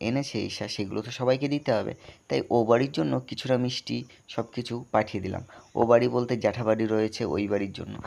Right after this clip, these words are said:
আর বৃষ্টি হচ্ছে বলে ঈশা আজ যেতে পারেনি, আর আমি আজকে ছুটি নিয়ে বাড়িতেই ছিলাম। তো finally ঈশা ছবিটা বিকালের দিকে এটা গুটিয়ে নিল। আমি বললাম, "কেন গুটিয়ে নিচ্ছ?" ও বলল যে ওর নাকি খুব মন খারাপ হচ্ছে। আমি বললাম, "কেন?"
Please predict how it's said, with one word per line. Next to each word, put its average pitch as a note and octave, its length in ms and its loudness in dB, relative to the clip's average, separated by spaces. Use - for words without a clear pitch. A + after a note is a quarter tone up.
আর A2+ 100 2
বৃষ্টি A2+ 340 0
হচ্ছে D#3 260 0
বলে B2 360 0
ঈশা A#2 220 4
আজ A2 140 4
যেতে A#2 200 -2
পারেনি, A2 400 0
আর G2+ 160 2
আমি A2 320 2
আজকে A2 320 -4
ছুটি - 260 -8
নিয়ে B2+ 200 0
বাড়িতেই G#2 440 0
ছিলাম। G2 300 -10
তো F3 60 -6
finally E3 520 2
ঈশা C3 400 -2
ছবিটা B2+ 340 2
বিকালের A#2 420 0
দিকে A2+ 240 0
এটা A2 120 2
গুটিয়ে G2+ 400 -2
নিল। - 180 0
আমি C#3 200 -2
বললাম, C3 340 -2
"কেন A#2+ 280 0
গুটিয়ে G#2+ 300 -6
নিচ্ছ?" F#2+ 280 -10
ও E3+ 80 2
বলল D#3 280 4
যে C#3 240 -2
ওর C3 220 2
নাকি C3+ 220 -4
খুব F3+ 240 -2
মন B2+ 320 2
খারাপ A#2+ 360 -4
হচ্ছে। F#2+ 360 -8
আমি A2 140 -4
বললাম, A#2 280 -2
"কেন?" A2 280 -6